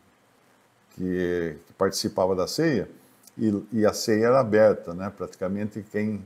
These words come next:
quem quer participar, participa, não tem nenhum julgamento e tal. Ele fala: "Mário, eu me sinto tão mal, porque o, o, o cara do meu lado,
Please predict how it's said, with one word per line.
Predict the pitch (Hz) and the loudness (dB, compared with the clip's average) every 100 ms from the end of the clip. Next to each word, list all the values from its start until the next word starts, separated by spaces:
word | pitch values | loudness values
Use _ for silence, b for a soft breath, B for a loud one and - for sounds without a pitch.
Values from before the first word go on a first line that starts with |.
| - | -6
quem | 110 | -6
quer | 104 107 | 0 0
participar, | - 104 - 117 117 | 0 -2 -4 -2 0
participa, | 110 127 123 - 127 110 | 0 0 -4 -4 -4 -4
não | 101 | -6
tem | 95 110 | -4 -4
nenhum | 113 | -4
julgamento | 113 120 113 101 120 101 | -4 -2 -2 0 -4 -6
e | |
tal. | 90 90 - b b b _ | -8 -8 -10 b b b _
Ele | 117 127 | -10 -2
fala: | 135 | -2
"Mário, | 131 143 139 | 0 0 0
eu | |
me | 135 | -2
sinto | 120 147 | -4 -8
tão | - 160 | -4 -4
mal, | 123 139 135 | -2 -4 -6
porque | 127 - 131 | -6 -2 0
o, | 123 | 0
o, | 107 80 78 - 120 | -2 -10 -10 -10 -10
o | 113 | -10
cara | - 143 | -6 -4
do | 131 | -4
meu | 123 104 | -2 0
lado, | 107 143 120 87 | 0 -2 -4 -8